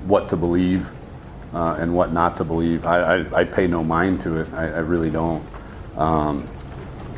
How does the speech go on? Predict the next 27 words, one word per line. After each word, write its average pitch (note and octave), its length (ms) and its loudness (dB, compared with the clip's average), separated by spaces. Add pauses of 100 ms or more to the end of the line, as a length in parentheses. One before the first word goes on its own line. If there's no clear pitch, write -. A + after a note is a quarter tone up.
(340)
and D#2 480 0 (1040)
just, E2 220 -2 (1300)
uh, D#2 120 2
again, E2 600 2 (240)
if, - 100 -4 (420)
if F2+ 200 -4
you F#2+ 80 0
want A#2 240 4
proof G#2+ 380 2
of, F2 340 -2
of E2 100 -6
how F#2+ 160 4
this F2 220 0
team's F2 280 0
doing, E2 480 0 (200)
watch F2 280 2
the D2 60 -8
game. D2+ 380 -6 (920)
Uh, D2+ 420 0 (240)
and D2+ 480 0 (220)
you, D#2 300 -4
you E2 60 0
saw E2 260 2
a D#2 100 0
team F2 320 0
Saturday D#2+ 480 2
afternoon D#2+ 760 -2